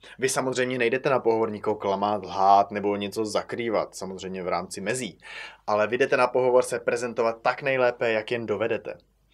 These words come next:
Protistrana vás vůbec nezná a vy se mu musíte ukázat v tom nejlepším světle. A to oblečení, to je prostě zásadní. Co se tedy týče oblečení na pohovor,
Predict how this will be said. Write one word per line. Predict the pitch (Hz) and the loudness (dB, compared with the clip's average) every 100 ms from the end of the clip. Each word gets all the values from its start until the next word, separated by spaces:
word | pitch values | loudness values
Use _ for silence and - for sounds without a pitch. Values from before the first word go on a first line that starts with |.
| _ - _ | _ -20 _
Protistrana | 143 147 156 - 135 127 | 2 2 2 -2 2 6
vás | 120 117 120 | 6 4 -6
vůbec | 127 143 147 | 2 4 4
nezná | 131 139 135 110 90 - - - | 0 -4 0 0 0 -6 -20 -8
a | 110 | -6
vy | 120 | -4
se | - | -2
mu | 123 | -4
musíte | 120 - 127 | -4 -4 -2
ukázat | 120 117 | 2 0
v | |
tom | 117 120 | 0 0
nejlepším | 127 127 - 127 | 2 2 0 -8
světle. | - 104 95 71 _ - - | -6 -6 -6 -8 _ -20 -12
A | |
to | 110 117 | -4 -2
oblečení, | 120 120 120 117 113 - _ _ _ _ - | -2 -4 -6 -6 -8 -10 _ _ _ _ 0
to | 123 | 2
je | |
prostě | 123 - 123 | 2 -2 0
zásadní. | 113 101 120 104 87 - | 0 0 -4 -8 -10 -10
Co | 127 | -4
se | 151 | 2
tedy | 151 151 | 2 2
týče | 156 165 | 0 2
oblečení | 120 131 139 139 | 2 2 -2 0
na | 110 | 0
pohovor, | 131 120 110 104 104 | 2 0 2 2 0